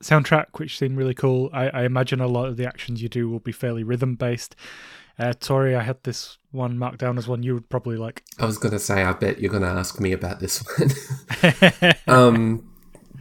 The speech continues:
Speaker 2: the visual style and the, um, music definitely were huge takeaways from me. Uh, Endless
Speaker 1: Mm-hmm.
Speaker 2: Runners, I'm,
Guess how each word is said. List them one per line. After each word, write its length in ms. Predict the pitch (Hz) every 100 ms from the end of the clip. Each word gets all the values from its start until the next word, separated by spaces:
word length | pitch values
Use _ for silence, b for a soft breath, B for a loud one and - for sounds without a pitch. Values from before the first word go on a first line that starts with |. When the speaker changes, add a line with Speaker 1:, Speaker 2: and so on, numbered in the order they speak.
| B B B -
Speaker 2:
the 360 | 120 117 117
visual 360 | 113 127 117 131
style 380 | - 110 104 98
and 300 | 95 101 98
the, 360 | 98 92 87 - _ _ _
um, 520 | 107 98 92 90 92
music 500 | 98 104 101 92 -
definitely 400 | - 90 - 98
were 340 | 92 87 85 87
huge 420 | - 113 98 -
takeaways 440 | - 95 104 87 85
from 200 | 101 98
me. 300 | 95 92 92 -
Uh, 320 | 95 95 98 - _ -
Endless 340 | 107 110 120
Speaker 1:
Mm-hmm. 80 | 113
Speaker 2:
Runners, 380 | 92 101 110 101
I'm, 540 | 92 92 92 92 95